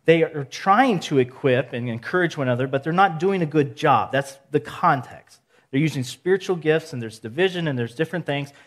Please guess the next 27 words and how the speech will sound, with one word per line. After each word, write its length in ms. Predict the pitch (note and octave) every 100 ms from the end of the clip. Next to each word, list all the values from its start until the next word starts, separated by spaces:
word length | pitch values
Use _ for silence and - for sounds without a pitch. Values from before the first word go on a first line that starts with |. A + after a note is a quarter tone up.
| _
And 120 | - C#3
he 60 |
doesn't 340 | B2+ D#3 G#3 G3+
tell 140 | G3
them 100 | F#3
to 80 | F3
stop 340 | - D#3+ F3
using 260 | F3+ D3 C3+
spiritual 380 | - C3 B2 B2
gifts. 300 | B2 B2+ -
We 100 | C3+
see 380 | - - F#3+
that 320 | E3+ B2 A#2+ -
clearly. 600 | - E3+ C3 A2 A#2+ C#3+ _ _ _ - - _ _ _ _ _
He 120 | F#3+
just 240 | F3+ F3+ -
wants 220 | D#3 -
them 120 | D3
to 60 | C3
do 200 | C#3 D3
it 100 | A#2
in 160 | B2+ A#2+
order 580 | C3 E3 C#3 G#2 G2 - _ _ -
and 160 | A#2+
that 120 | A#2+ A2+
there's 200 | A#2 -
edification. 920 | A2+ A#2 A2+ - B2 A2+ - F#2 D#2